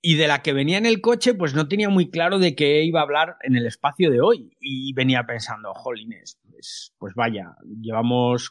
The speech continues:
cuatro programas o cinco y,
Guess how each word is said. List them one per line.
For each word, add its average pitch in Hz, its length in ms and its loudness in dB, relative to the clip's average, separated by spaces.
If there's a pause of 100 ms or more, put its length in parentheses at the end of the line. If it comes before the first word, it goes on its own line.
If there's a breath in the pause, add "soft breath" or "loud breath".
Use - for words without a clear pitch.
(100)
cuatro 127 360 0
programas 123 540 0
o 120 80 -4
cinco 135 500 2 (800 soft breath)
y, 120 480 4